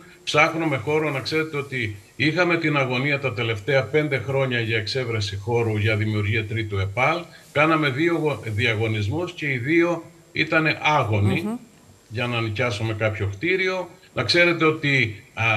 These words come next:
Speaker 1: τα προγράμματα εσπα που ανοίγουν, ανοίγουν μόνο για σχολεία πρωτοβάθμιας εκπαίδευσης, νηπιαγωγεία, δημοτικά.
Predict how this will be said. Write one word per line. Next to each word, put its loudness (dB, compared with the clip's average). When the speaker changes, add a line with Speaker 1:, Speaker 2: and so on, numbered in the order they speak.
Speaker 1:
τα 2
προγράμματα 4
εσπα 2
που -4
ανοίγουν, 0
ανοίγουν -2
μόνο 0
για -2
σχολεία 0
πρωτοβάθμιας 0
εκπαίδευσης, -2
νηπιαγωγεία, 4
δημοτικά. 0